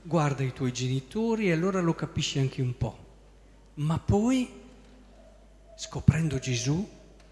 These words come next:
scoprirai ancora di più questo. Fidati. Se ci fidiamo di questo, allora la nostra vita fiorisce.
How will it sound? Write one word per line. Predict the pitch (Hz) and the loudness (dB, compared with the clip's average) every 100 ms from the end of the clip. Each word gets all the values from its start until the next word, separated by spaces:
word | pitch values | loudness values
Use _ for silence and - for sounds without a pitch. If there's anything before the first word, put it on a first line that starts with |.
| - - - | -20 -20 -20
scoprirai | - - - 165 190 | -14 -10 -8 -4 -2
ancora | 175 - 226 214 | -2 -2 -2 -2
di | 180 | -2
più | - 196 - | -2 -2 -2
questo. | 131 110 - - 127 117 - - - - - - - - - - - - - - | -6 -10 -12 -14 -16 -18 -20 -20 -20 -20 -20 -20 -20 -20 -20 -20 -20 -20 -20 -20
Fidati. | - - 208 180 135 - 110 - - - - - - - - - - - - - | -8 0 2 2 -4 -8 -14 -14 -20 -20 -20 -20 -20 -20 -20 -20 -20 -20 -20 -20
Se | - - 175 | -4 4 4
ci | 190 | 6
fidiamo | 185 180 160 170 175 160 | 4 4 8 8 8 6
di | 143 | 4
questo, | - 156 156 151 - 139 | 0 2 2 0 -4 -2
allora | 123 127 135 131 | -2 0 0 0
la | 123 | -2
nostra | 120 117 - 117 | -4 -6 -8 -10
vita | 120 117 117 110 110 110 - | -10 -10 -8 -8 -8 -12 -14
fiorisce. | - 139 120 110 - - 113 | -4 -2 0 -4 -8 -12 -16